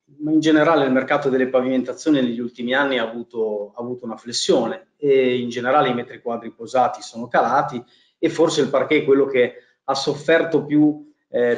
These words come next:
più di altre pavimentazioni. Però vorrei, mh, portarvi a un ragionamento, farvi una domanda provocatoria. Mh, qual è secondo voi il pavimento più venduto in Italia? Ma vi do subito io la risposta, eh,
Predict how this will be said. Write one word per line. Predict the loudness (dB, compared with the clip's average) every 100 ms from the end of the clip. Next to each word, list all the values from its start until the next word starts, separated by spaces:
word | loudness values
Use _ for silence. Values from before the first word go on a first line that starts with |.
| -4
più | -4 -2
di | 4
altre | 4 4 2 -2
pavimentazioni. | 0 0 0 -4 -4 -8 -8 -14 -12 -8
Però | 0 2 4
vorrei, | 4 4 4 4 0 -10 _ _ _
mh, | -8 -4 -4 -6 _ _
portarvi | -4 0 2 4 4
a |
un | 4 4
ragionamento, | 2 4 4 2 -2
farvi | -4 0 2
una | 4
domanda | 4 4 4 2
provocatoria. | 0 0 0 0 2 2 2 -4 -6 -14 _
Mh, | -14 -14 0
qual | 4 4
è |
secondo | 2 -4 -4 -4 -2
voi | 0 0 -2 -8 _ _
il | -12 -2
pavimento | 0 2 0 0 -2
più | -2
venduto | 0 0 -2 -6
in |
Italia? | -6 -6 -8 -10 -18 _ _ _ _ _ _ _ _ _ _ -20 _ _ _
Ma | -16 -4
vi | 0
do | 2
subito | 2 2 4 6
io | 6
la | 6
risposta, | 4 2 2 2 2 -8 -14
eh, | -14